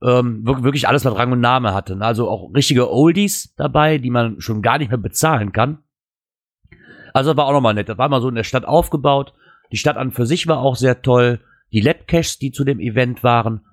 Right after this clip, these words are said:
waren mega klasse gemacht. Also so, wie ich die Labcaches mag. Nicht, dass man einfach Fragen beantworten kann durch Ausprobieren, sondern man musste die Punkte wirklich angehen. Und das hat natürlich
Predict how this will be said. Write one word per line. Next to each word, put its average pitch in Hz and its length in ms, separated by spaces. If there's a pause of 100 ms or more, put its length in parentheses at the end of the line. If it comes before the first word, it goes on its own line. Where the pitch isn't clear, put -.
waren 104 400
mega 135 320
klasse 107 360
gemacht. 113 380
Also 110 200
so, 156 140
wie 190 60
ich 175 60
die - 80
Labcaches 131 440
mag. 104 300 (300)
Nicht, 139 160
dass 151 80
man 123 160
einfach 127 240
Fragen 123 320
beantworten 113 580
kann 143 260
durch 110 440
Ausprobieren, 165 580
sondern 131 160
man 120 100
musste 131 260
die 123 100
Punkte 127 400
wirklich 120 400
angehen. 95 580 (800)
Und 123 460
das 113 280
hat 143 80
natürlich 143 500